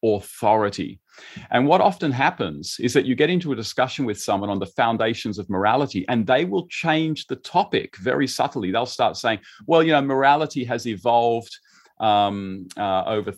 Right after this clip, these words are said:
uh, over, you know, um, tens of thousands of years in accordance with collective group needs." They have actually switched the topic from why morality gets its objective authority to, uh, trying to explain historically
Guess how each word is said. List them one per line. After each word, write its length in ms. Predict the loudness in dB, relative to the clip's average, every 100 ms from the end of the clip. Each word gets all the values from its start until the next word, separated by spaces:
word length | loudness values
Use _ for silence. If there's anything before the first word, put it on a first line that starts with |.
| _ -8
uh, 120 | -2
over, 280 | 0 0 0
you 140 | 0 0
know, 200 | 0 0
um, 300 | -2 -2 -6 -12 _ -6
tens 400 | 2 4 4 0
of 120 | -2
thousands 520 | 0 2 0 -2 -8
of 140 | -8 -4
years 380 | 0 0 -2
in 180 | -4 -4
accordance 580 | -4 0 0 0 -4 -2
with 240 | -4 -4
collective 540 | -2 0 0 0 -2 -2
group 320 | 0 0 2
needs." 520 | 2 2 0 -6 -14 -16 -20 -20 4
They 220 | 6 8
have 120 | 6
actually 320 | 4 2 -2
switched 840 | -2 -6 -6 0 0 0 -8 -10 -8
the 60 | -6
topic 460 | 0 0 0 -6
from 360 | -2 -2 -2 -6 _ _
why 400 | -6 2 4 2
morality 540 | 0 -2 -2 -2 -6 -6
gets 280 | -8 -6
its 140 | -10 -4
objective 540 | -2 2 2 2 0 0
authority 800 | 0 2 4 6 4 2 -4 -6
to, 460 | 2 6 6 4 -2 -18 -20 _ _ 4
uh, 320 | 8 8 8 2 _
trying 300 | -2 4 4 4
to 120 | -2
explain 540 | -2 -4 2 2 2
historically 800 | -2 -4 0 0 0 -4 -8 -8